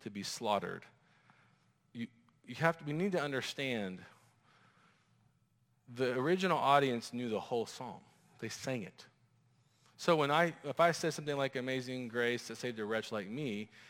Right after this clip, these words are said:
your mind would immediately know the whole context of that song. So for this audience, they would hear that and they would know the whole context. Let me read it to you from Psalm forty-two. Yet for your sake, we are killed all the day long.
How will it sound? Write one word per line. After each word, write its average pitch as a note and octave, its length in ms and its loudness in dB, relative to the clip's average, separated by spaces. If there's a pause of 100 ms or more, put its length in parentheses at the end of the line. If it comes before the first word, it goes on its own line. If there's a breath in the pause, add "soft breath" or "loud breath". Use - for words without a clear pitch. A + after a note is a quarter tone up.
(140 loud breath)
your C#3 200 2
mind D3+ 460 6
would B2 100 0
immediately A#2+ 540 -2
know A#2+ 240 0
the A2 100 -2
whole B2+ 380 -4
context B2+ 560 -8
of A#2 60 -8
that G#2 120 -8
song. A#2 240 -10 (840 loud breath)
So D#3+ 180 4
for D3+ 140 2
this E3 380 4
audience, D3+ 480 4
they C#3+ 100 4
would C3 140 0
hear G3+ 260 0
that A2+ 260 4
and B2 100 -4
they B2+ 80 0
would C3 140 -2
know B2+ 100 -2
the B2 80 2
whole A#2 180 0
context. D#3+ 760 -4 (640 loud breath)
Let F3 80 -4
me G3 80 0
read D3+ 140 0
it C3+ 120 -4
to - 140 -4
you A#2+ 80 -2
from A#2 160 -8
Psalm A#2+ 260 -4
forty-two. A#2 500 -8 (1200 soft breath)
Yet A#2+ 180 6
for - 140 -2
your B2+ 280 2
sake, G#2 420 -2
we A#2 160 -4
are C#3+ 100 0
killed A2+ 300 -4
all G#2+ 80 -4
the A2+ 100 -2
day A2+ 160 0
long. A#2 320 -4